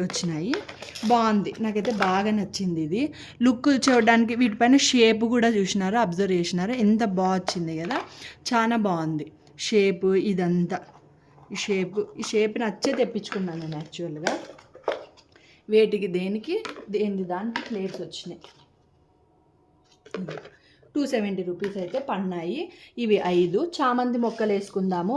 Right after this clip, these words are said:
వాటికైతే ఎక్కువ పెద్ద పెద్ద కుండీలు అవసరం లేదు కాబట్టి ఈ బాగా డెకర్ చేసి పెట్టుకోవచ్చు అనే ఉద్దేశంతో చామంతి మొక్కలు పెట్టడానికైతే తెప్పించిన ఇవి. ఇవి ఫైవ్ వచ్చేసి నాకు టూ సెవెంటీ రూపీస్ అయితే పడినాయి. ఇంకా ఇవి వచ్చేసి రెయిన్ లిల్లీస్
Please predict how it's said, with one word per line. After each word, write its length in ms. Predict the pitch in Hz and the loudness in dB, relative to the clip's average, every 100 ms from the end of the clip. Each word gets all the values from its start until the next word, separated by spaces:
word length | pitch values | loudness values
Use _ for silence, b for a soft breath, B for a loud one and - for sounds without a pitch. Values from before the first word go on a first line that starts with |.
| 285 | 4
వాటికైతే 400 | 220 233 226 294 | 4 0 0 -2
ఎక్కువ 180 | - 262 262 | -4 -4 -2
పెద్ద 140 | 196 202 | 0 0
పెద్ద 180 | 208 226 233 | 0 -2 0
కుండీలు 340 | 208 202 196 | 0 2 2
అవసరం 280 | 180 180 190 180 | 0 0 -4 -2
లేదు 180 | 180 170 | 0 -2
కాబట్టి 300 | 165 170 320 339 B B B | -4 -4 -8 -10 B B B
ఈ 60 | 277 254 208 | 0 2 8
బాగా 260 | 214 220 214 - - 214 | 8 8 4 -2 -4 0
డెకర్ 320 | 202 214 208 | 0 2 2
చేసి 240 | 196 190 277 240 | 2 0 -2 -2
పెట్టుకోవచ్చు 600 | 185 - 196 185 - 185 190 | -4 -2 -2 -2 -2 -2 0
అనే 120 | 196 185 | -2 -4
ఉద్దేశంతో 500 | 160 180 190 180 226 285 | -2 -4 -2 -4 -4 -4
చామంతి 420 | 240 196 196 190 185 | -4 -2 -2 -2 -4
మొక్కలు 300 | - 180 175 | -4 -4 -4
పెట్టడానికైతే 600 | 170 165 160 160 156 156 285 | -4 -6 -8 -8 -8 -6 -2
తెప్పించిన 460 | 214 156 170 - 170 - | -2 -2 -6 -6 -8 -4
ఇవి. 160 | 214 170 - B B 285 | -4 -4 -6 B B -2
ఇవి 140 | 277 277 | 0 4
ఫైవ్ 200 | 247 233 254 | 4 6 4
వచ్చేసి 320 | 202 226 254 330 | 4 2 2 -2
నాకు 180 | 302 254 - | -2 -6 -6
టూ 80 | 277 247 | -6 0
సెవెంటీ 340 | 240 220 208 196 | 0 2 0 -2
రూపీస్ 280 | 185 202 196 | -2 -4 -4
అయితే 160 | 170 240 247 | -6 -8 -8
పడినాయి. 440 | 196 175 160 202 330 B B B - | -6 -6 -8 -10 -12 B B B -6
ఇంకా 120 | 269 262 262 | 0 0 2
ఇవి 80 | 254 | 2
వచ్చేసి 360 | 233 247 240 330 262 | 2 4 4 4 4
రెయిన్ 280 | 240 240 240 240 | 6 6 2 0
లిల్లీస్ 360 | 247 233 226 214 | -2 0 0 0